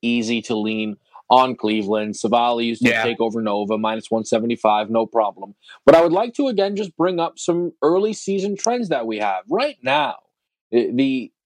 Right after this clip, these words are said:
Speaker 1: Indians are one of the biggest under teams in the league, fifteen and four to the under. But more importantly, on the road this year, eight and one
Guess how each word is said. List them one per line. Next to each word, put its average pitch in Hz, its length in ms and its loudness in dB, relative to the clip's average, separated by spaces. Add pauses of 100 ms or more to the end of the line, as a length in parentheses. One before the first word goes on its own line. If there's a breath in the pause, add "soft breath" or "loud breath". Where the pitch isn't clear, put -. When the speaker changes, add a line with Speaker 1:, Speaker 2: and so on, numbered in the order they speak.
Speaker 1:
Indians 165 420 2
are 135 120 4
one 135 180 0
of 120 120 -6
the 131 140 0
biggest 127 600 -2
under 123 300 2
teams 123 300 -2
in 123 140 0
the 110 60 -2
league, 110 420 -2
fifteen 156 580 4
and 120 180 0
four 127 600 4 (400 soft breath)
to 139 100 10
the 240 180 4
under. 143 300 4
But 117 160 2 (120)
more 120 240 4
importantly, 139 840 0
on 123 160 4
the 120 100 2
road 160 640 2
this 127 280 0
year, 113 400 -2 (320)
eight 170 240 6
and 156 280 2
one 165 480 2